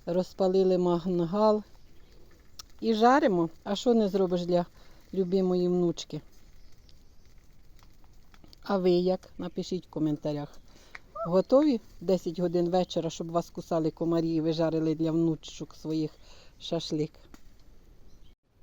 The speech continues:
Шашлик готовий. Бабуся обкусана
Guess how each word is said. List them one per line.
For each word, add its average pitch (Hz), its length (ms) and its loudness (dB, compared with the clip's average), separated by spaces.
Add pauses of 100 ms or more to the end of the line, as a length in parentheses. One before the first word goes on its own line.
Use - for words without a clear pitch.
(360)
Шашлик 226 420 -12
готовий. 254 600 -10 (300)
Бабуся 220 540 -8
обкусана 262 800 -8